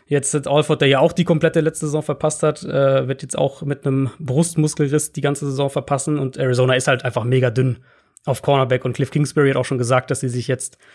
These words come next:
Veteran-Alternativen anschauen werden. Das heißt, mal schauen, da wird vermutlich auch noch irgendeine Verpflichtung kommen.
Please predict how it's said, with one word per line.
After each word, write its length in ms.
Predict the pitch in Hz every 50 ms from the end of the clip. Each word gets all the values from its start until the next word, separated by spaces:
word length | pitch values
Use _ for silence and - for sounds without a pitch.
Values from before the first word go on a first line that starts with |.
| - - - - - - _ _
Veteran-Alternativen 1160 | - 123 127 151 156 147 151 147 147 147 143 147 147 156 147 147 143 139 - - 156 147 156
anschauen 400 | 147 147 135 - - 135 135 123
werden. 400 | 117 135 135 139 143 143 139 127 -
Das 140 | - 127 -
heißt, 360 | 131 123 117 - - - -
mal 140 | 127 127 123
schauen, 240 | - - 123 127 127
da 120 | 123 120
wird 200 | 117 123 - - -
vermutlich 520 | - - 143 156 170 180 180 160 139 156
auch 80 | 156 139
noch 100 | 139 127
irgendeine 220 | 143 135 123 131
Verpflichtung 480 | - - 123 - - 139 - - 156 139
kommen. 280 | - 151 151 143 -